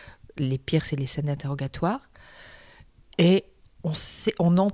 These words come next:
tout à coup, on se déconcentre totalement, on sort du sujet, on se dit, « Putain, faut pas que je rie, parce que je sais qu'il l'a vu comme moi. » Et en même temps, on va éclater de rire alors qu'on ne s'est pas vu et que personne ne peut comprendre. Voilà, ça, c'est la, c'est la force de notre Wi-Fi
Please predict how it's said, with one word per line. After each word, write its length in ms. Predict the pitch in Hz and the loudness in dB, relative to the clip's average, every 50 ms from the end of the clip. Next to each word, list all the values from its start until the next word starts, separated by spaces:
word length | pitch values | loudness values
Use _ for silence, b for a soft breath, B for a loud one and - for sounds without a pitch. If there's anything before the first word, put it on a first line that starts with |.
| - _ - | -4 _ -8
tout 160 | - 190 - | -8 -2 0
à 100 | - 185 | 0 -2
coup, 140 | 180 - 220 | 0 0 0
on 80 | 202 170 | 0 0
se 100 | - - | 0 0
déconcentre 560 | - 170 - - 175 165 - - 165 160 - - | -2 -2 -2 -2 -4 -4 -4 -4 -4 -6 -8 -2
totalement, 580 | - 226 220 - 196 185 180 170 170 180 208 233 | -2 -2 0 2 2 2 2 2 2 2 0 0
on 60 | 196 | -2
sort 280 | 143 - - - 185 180 | -2 0 0 0 -2 -2
du 120 | 170 170 | -2 -2
sujet, 360 | - - - 170 160 170 196 | -4 -4 -4 -2 0 0 0
on 80 | 208 196 | 0 0
se 120 | - - | -2 -4
dit, « 120 | 170 156 - - | -6 -8 -8 -12
Putain, 220 | - - - 170 | -10 -8 -6 -6
faut 140 | - - 165 | -6 -8 -8
pas 180 | - - 175 | -4 -4 -2
que 60 | 175 175 | 0 2
je 100 | 175 175 | 0 0
rie, 160 | 170 185 202 | 0 -2 -4
parce 180 | - 165 - | -4 -6 -6
que 80 | - 165 | -2 -2
je 100 | 151 - | -2 0
sais 180 | 147 - - 175 | 0 -2 -2 -2
qu'il 180 | - - 160 147 | -6 -8 -6 -6
l'a 100 | 139 143 | -4 -4
vu 120 | 143 156 | -4 -6
comme 200 | 165 - 143 143 139 | -6 -6 -6 -6 -6
moi. » 180 | 135 - - B B B B B B B B B B _ | -8 -10 -12 B B B B B B B B B B _
Et 80 | 170 151 | 0 0
en 60 | 151 | 2
même 240 | 156 160 170 175 170 156 | 4 2 2 2 2 2
temps, 160 | - 202 208 | 2 2 4
on 80 | 202 | 4
va 140 | 175 160 165 | 4 4 2
éclater 360 | 165 - - 160 151 - 165 | 2 2 0 -2 0 0 0
de 100 | 151 156 | 0 0
rire 180 | 160 156 180 185 | 0 0 0 0
alors 180 | 175 170 156 - | -2 -2 -4 -4
qu'on 140 | - 170 | -4 -4
ne 80 | 160 165 | -2 0
s'est 240 | 160 - - 220 233 | 0 2 2 0 0
pas 160 | - 196 160 | 2 0 0
vu 240 | 143 143 139 160 190 B B B B B B B B B B B B _ | 0 -2 -4 -8 -8 B B B B B B B B B B B B _
et 80 | - - | -6 -2
que 120 | - 175 | 0 -2
personne 500 | - - - 214 - - - - 180 156 | 0 0 -2 -2 0 -2 0 0 0 0
ne 60 | 147 | 0
peut 140 | 143 - 160 | -2 -2 -4
comprendre. 580 | - - 143 135 - - - 139 127 139 151 - B B B B B B B B B B | -4 -6 -6 -6 -6 -6 -8 -8 -8 -10 -12 -12 B B B B B B B B B B
Voilà, 260 | - 170 156 139 131 - - _ _ - | 0 2 2 2 -2 -6 -12 _ _ -4
ça, 300 | - - - 202 208 208 | -2 2 2 4 4 4
c'est 200 | - - - 175 | 2 0 0 0
la, 280 | 151 143 143 143 143 - - | 0 0 0 0 -2 -4 -4
c'est 240 | 175 - - - 151 | -2 -2 -2 0 0
la 140 | 147 147 143 | -2 -2 -2
force 460 | - - - - 214 226 - - - | -4 -4 0 0 0 0 0 -4 -2
de 80 | - 165 | 0 0
notre 300 | 151 160 156 - - 160 | 0 0 0 0 0 2
Wi-Fi 520 | 156 151 165 165 - - - - 170 180 | 2 4 2 2 0 -4 -6 -6 -6 -6